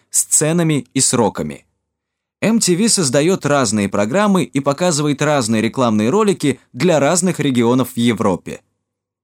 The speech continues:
Последние достижения отраслей по выпуску производственного оборудования открыли новые возможности. Мы можем перейти от массового производства к гибкому производству, а затем и к массовой кастомизации.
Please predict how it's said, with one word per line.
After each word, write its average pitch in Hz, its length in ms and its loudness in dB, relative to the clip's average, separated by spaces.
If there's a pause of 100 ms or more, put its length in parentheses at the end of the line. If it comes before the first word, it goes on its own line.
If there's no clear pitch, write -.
(500)
Последние 104 520 0
достижения 143 600 0
отраслей 123 440 -2
по 120 160 -2
выпуску 131 400 -2
производственного 117 840 0
оборудования 117 800 0 (260)
открыли 226 460 0
новые 165 500 2
возможности. 117 920 -2 (540)
Мы 123 200 2
можем 175 340 2
перейти 151 400 0
от - 280 -6
массового 104 580 0
производства 156 880 0
к - 40 -8
гибкому 117 480 -2
производству, 90 720 -4 (220)
а 90 120 -2
затем 220 420 2
и 170 60 0
к 135 100 -6
массовой 135 440 0
кастомизации. 98 920 -2